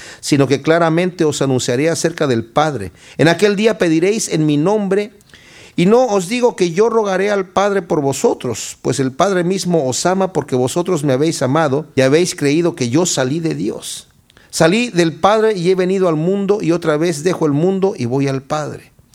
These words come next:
Le dijeron sus discípulos, "He aquí, ahora hablas claramente y ninguna alegoría dices. Ahora entendemos que sabes todas las cosas y no necesitas que nadie te pregunte. Por esto creemos que has salido de Dios".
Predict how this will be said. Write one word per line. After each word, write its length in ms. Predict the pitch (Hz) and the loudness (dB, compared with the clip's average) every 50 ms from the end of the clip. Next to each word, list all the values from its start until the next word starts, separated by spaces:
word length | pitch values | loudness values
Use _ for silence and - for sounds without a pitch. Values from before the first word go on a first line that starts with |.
| _ - - - - - - | _ -20 -20 -20 -20 -8 0
Le 80 | - 123 | 2 2
dijeron 320 | 135 120 123 156 165 156 | 2 4 4 4 4 2
sus 120 | 113 135 123 | 0 -2 -4
discípulos, 560 | 127 120 127 160 170 165 - 127 120 - - - | -4 -2 -2 -2 -2 0 0 -2 -2 -2 -2 0
"He 100 | 175 170 | 0 0
aquí, 280 | 160 165 - 190 180 | 0 0 0 2 2
ahora 340 | 170 160 165 180 180 170 170 | 2 4 2 2 2 2 2
hablas 260 | 180 175 175 139 - | 0 0 -2 -4 -4
claramente 640 | - 156 160 170 165 147 147 165 190 175 - 165 143 | -2 -2 0 0 0 0 0 0 -2 -2 -2 -2 0
y 60 | 131 | 0
ninguna 400 | 127 127 131 127 156 175 175 165 | 0 0 0 0 0 0 0 0
alegoría 460 | 156 143 127 117 120 123 156 160 143 | 0 0 0 -2 -2 0 0 0 0
dices. 580 | 139 185 226 - - - - - - - - - _ _ _ _ _ _ _ - - - - - - | 0 -2 -6 -6 -8 -10 -10 -12 -12 -12 -14 -16 _ _ _ _ _ _ _ -20 -20 -20 -14 -4 0
Ahora 260 | - 170 233 262 285 | 2 4 4 4 2
entendemos 580 | 269 - 226 190 185 185 226 240 247 220 - | 2 0 0 0 2 2 0 0 0 -2 -4
que 100 | - 175 | -4 -6
sabes 380 | 143 - 202 226 233 220 - - | -4 0 0 0 0 0 -2 -2
todas 220 | - 220 226 226 | -2 -2 0 0
las 180 | 208 165 - - | 0 -2 -4 -6
cosas 400 | - 208 220 202 - 202 - - | -2 -2 -2 -2 -2 -4 -2 0
y 60 | 180 | 0
no 120 | 165 190 202 | 0 0 0
necesitas 560 | 202 160 156 135 - 190 175 - - - - | -2 -2 -4 -6 -6 -6 -4 -4 -4 -4 -2
que 140 | - 143 127 | -2 0 2
nadie 460 | 135 160 190 226 220 220 226 233 - | 2 2 2 2 0 -2 -4 -4 -2
te 100 | - 175 | -4 -4
pregunte. 720 | - - 127 127 135 180 226 202 143 110 - 92 95 - - _ | -4 -2 -2 -2 0 0 2 2 0 0 -4 -10 -14 -14 -20 _
Por 160 | _ 131 147 | _ 2 2
esto 200 | 180 175 - 180 | 2 2 0 0
creemos 400 | - 156 151 160 170 165 151 - | 0 2 2 2 2 0 -2 -2
que 100 | - 156 | -2 -2
has 80 | 151 139 | -2 0
salido 320 | - 135 131 147 151 147 | 0 -2 -2 0 0 0
de 100 | 131 117 | -2 -2
Dios". 560 | 107 117 139 135 - - - - - - - | -2 -4 -6 -6 -6 -8 -12 -12 -14 -14 -18